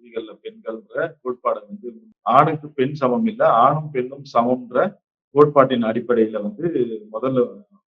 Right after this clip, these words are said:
கோட்பாட்டின் அடிப்படையில், ஆ, மகளிருக்கு இருபது தொகுதிகளும் ஆண்களுக்கு, இதுல வந்து படித்தவர்கள், ஆ, மருத்துவர்கள், கல்வியாளர்கள், ஆ,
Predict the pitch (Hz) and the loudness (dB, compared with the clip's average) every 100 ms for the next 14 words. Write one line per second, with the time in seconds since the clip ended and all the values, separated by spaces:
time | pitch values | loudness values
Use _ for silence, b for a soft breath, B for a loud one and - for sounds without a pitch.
0 | _ _ - 147 147 123 117 110 104 110 | _ _ 0 2 4 0 -2 -2 -4 -4
1 | 175 - _ _ _ - 107 104 113 123 | -6 -6 _ _ _ -4 0 2 2 2
2 | 139 135 110 113 113 110 110 110 107 107 | 2 0 0 2 4 4 2 -2 -2 -10
3 | 107 - _ - - - - - 117 123 | -16 -18 _ -20 -20 -16 -16 0 4 4
4 | 127 117 110 _ 110 _ 135 147 135 123 | 2 -6 -8 _ -20 _ -4 0 0 -2
5 | 196 214 131 131 151 143 127 113 139 208 | -4 -2 0 0 0 0 0 -2 -8 -10
6 | _ _ _ - 117 117 123 139 147 143 | _ _ _ 0 2 4 6 4 2 0
7 | 117 110 131 - - _ _ - 131 143 | 0 2 0 -2 -8 _ _ 2 4 4
8 | 160 139 120 113 117 131 117 _ _ _ | 4 6 6 4 2 -2 -4 _ _ _
9 | _ 117 117 120 | _ -2 0 -2